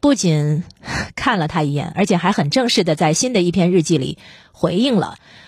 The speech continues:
回应的心平气和，也有理有利。我给大家读上一段吧。这段是这么说的：“孩子，我一直以为这种自己与自己的斗争，自己给自己清除垃圾和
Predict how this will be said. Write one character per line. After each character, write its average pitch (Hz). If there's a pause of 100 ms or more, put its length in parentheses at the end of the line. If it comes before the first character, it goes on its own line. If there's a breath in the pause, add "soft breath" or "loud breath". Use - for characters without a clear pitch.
(160 loud breath)
回 226
应 302
的 208
心 339
平 254
气 208
和， 165
也 147
有 175
理 175
有 175
利。 180 (240 soft breath)
我 247
给 233
大 233
家 233
读 160
上 254
一 147
段 147
吧。 110 (240)
这 220
段 214
是 214
这 226
么 165
说 120
的 113 (300)
：“孩 240
子， 311
我 226
一 226
直 196
以 160
为 151
这 247
种 135
自 262
己 185
与 147
自 233
己 -
的 127
斗 185
争， 214
自 233
己 165
给 139
自 185
己 143
清 214
除 175
垃 196
圾 208
和 160